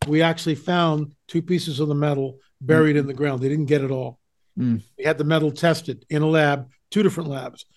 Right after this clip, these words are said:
Speaker 1: And it's, you gotta watch the film before I'll spill the beans.
Speaker 2: Awesome,
Speaker 1: But it's,
Speaker 2: awesome,
Speaker 1: it's
Speaker 2: awesome.
Speaker 1: an alloy that we don't have yet.
Speaker 2: Not
Speaker 1: So
Speaker 2: found on Earth that we
Speaker 1: No.
Speaker 2: know of. Yeah.
Speaker 1: That we know of.
Speaker 2: Right.
Speaker 1: So,
Speaker 2: Yeah.
Speaker 1: um, <clears throat> yeah, with,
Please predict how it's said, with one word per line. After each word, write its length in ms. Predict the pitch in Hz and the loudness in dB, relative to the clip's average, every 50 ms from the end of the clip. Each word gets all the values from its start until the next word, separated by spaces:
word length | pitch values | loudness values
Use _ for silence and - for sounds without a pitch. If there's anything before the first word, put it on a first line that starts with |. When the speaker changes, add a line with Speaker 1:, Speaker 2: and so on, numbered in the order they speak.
| _ _ _ _ | _ _ _ _
Speaker 1:
And 220 | 147 143 139 139 143 | -4 -4 -2 -2 -4
it's, 280 | 143 135 - - - - | -6 -6 -8 -10 -10 -8
you 140 | 160 147 | -8 -6
gotta 260 | - 170 160 151 151 143 | -2 -2 0 0 0 0
watch 280 | 143 151 147 135 - | -2 -2 -4 -4 -6
the 80 | - - | -10 -8
film 220 | - 160 156 147 | -4 -4 -2 -2
before 280 | 135 131 131 - 151 139 | -4 -6 -6 -4 -4 -4
I'll 80 | 135 | -2
spill 220 | 127 - - 151 139 | -4 -4 -4 -4 -6
the 100 | 139 135 | -6 -4
beans. 160 | 113 147 143 | -2 0 2
Speaker 2:
Awesome, 420 | 131 139 143 143 - - - 139 135 | 4 4 4 4 2 0 0 0 4
Speaker 1:
But 260 | 139 135 139 143 139 | 4 6 6 6 4
it's, 80 | 135 - | 2 -2
Speaker 2:
awesome, 100 | 135 127 123 | -6 -6 -4
Speaker 1:
it's 40 | 127 | -2
Speaker 2:
awesome. 220 | 131 131 135 160 | -2 -2 -2 0
Speaker 1:
an 60 | 170 170 | 0 2
alloy 720 | 180 196 196 185 180 165 165 160 156 156 151 147 147 - _ _ _ _ _ _ _ | 2 4 4 4 4 4 4 4 4 4 2 2 -2 -8 _ _ _ _ _ _ _
that 440 | 165 156 151 143 143 143 147 - _ _ _ _ _ _ _ _ _ _ _ _ _ _ | 0 0 2 2 0 -2 -4 -8 _ _ _ _ _ _ _ _ _ _ _ _ _ _
we 160 | 156 165 170 | 4 4 6
don't 180 | 165 156 147 147 | 6 4 4 2
have 240 | 160 151 147 135 | 2 0 0 -2
yet. 220 | 139 131 123 120 _ _ _ _ _ _ | -4 -6 -8 -10 _ _ _ _ _ _
Speaker 2:
Not 220 | 139 156 170 160 | 2 2 2 2
Speaker 1:
So 60 | - 175 | 2 2
Speaker 2:
found 220 | 170 170 170 160 | 2 4 4 4
on 140 | 160 160 156 | 2 4 4
Earth 340 | 180 202 - - - - _ _ _ _ _ - | 2 0 -2 -6 -12 -18 _ _ _ _ _ 0
that 140 | 139 151 147 | 2 2 4
we 120 | 151 151 | 4 2
Speaker 1:
No. 80 | 156 170 | 2 0
Speaker 2:
know 60 | 151 - | -2 -4
of. 100 | - - _ _ _ | -12 -20 _ _ _
Yeah. 220 | - 120 117 104 | -2 -2 -2 -2
Speaker 1:
That 140 | - 139 - _ | -2 -6 -14 _
we 140 | _ _ - | _ _ -20
know 140 | - - | -20 -14
of. 40 | - 120 | -8 -6
Speaker 2:
Right. 200 | 127 120 113 - - _ _ - - - - | -4 -4 -4 -6 -8 _ _ -20 -20 -10 -2
Speaker 1:
So, 260 | - 180 170 170 - - 147 | 2 4 4 4 4 4 2
Speaker 2:
Yeah. 180 | 139 127 107 - - _ _ _ - | 2 2 0 -4 -12 _ _ _ -8
Speaker 1:
um, 400 | 170 170 170 170 170 170 175 - _ _ - | -4 -2 0 0 0 -2 -4 -8 _ _ -20
<clears throat> 500 | - - - _ _ _ _ _ _ - | -20 -20 -20 _ _ _ _ _ _ -4
yeah, 340 | 185 180 180 165 139 139 - - | 2 4 4 4 4 0 -6 -6
with, 320 | 175 165 165 156 - - | -2 -2 -2 -2 -4 -10